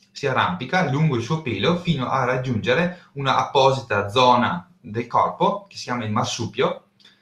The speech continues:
dove ci sono i capezzoli che producono il latte.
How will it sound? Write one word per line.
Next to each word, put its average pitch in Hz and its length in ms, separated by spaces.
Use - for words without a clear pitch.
dove 175 360
ci - 80
sono 143 360
i 127 160
capezzoli 143 580
che 170 120
producono 127 460
il 127 80
latte. 104 580